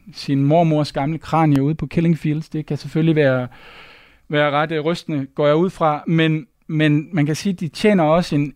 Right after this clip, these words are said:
en rolle der som vidnesbyrd. Altså, der er det jo ret vigtigt, når vi taler om folkemordene, øh,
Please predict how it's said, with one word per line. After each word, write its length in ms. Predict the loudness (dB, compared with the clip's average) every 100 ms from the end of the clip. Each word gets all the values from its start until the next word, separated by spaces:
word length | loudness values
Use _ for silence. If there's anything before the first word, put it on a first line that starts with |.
| _ -2
en 160 | 0 2
rolle 320 | 2 2 2
der 160 | 2
som 320 | 0 0 0 2
vidnesbyrd. 760 | 4 4 2 -2 0 0 -2 -8
Altså, 280 | -8 -8 -4
der 120 | 0
er 80 | 0
det 80 | 0
jo 160 | -4
ret 220 | -2 -4 -4 -16
vigtigt, 540 | -4 -4 -2 -8 -8
når 120 | -6 -6
vi 80 |
taler 240 | -2 0 0
om 100 | -2
folkemordene, 720 | -2 -2 -2 0 2 2 -2 -8 -20 -20 -20 -20 -20 _ _ -8
øh, 460 | -2 -2 -2 -4